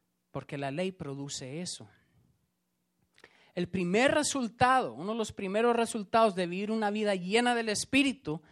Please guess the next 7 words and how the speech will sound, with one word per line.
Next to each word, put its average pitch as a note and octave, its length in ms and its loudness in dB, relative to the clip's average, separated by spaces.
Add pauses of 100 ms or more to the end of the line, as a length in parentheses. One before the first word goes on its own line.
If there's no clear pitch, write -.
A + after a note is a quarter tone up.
(320)
es A3 240 4
que A#3+ 240 4
ahora G#3+ 540 10 (240)
ya A#3 260 2
no A#3+ 120 0
estamos A3+ 540 0
bajo F3+ 400 0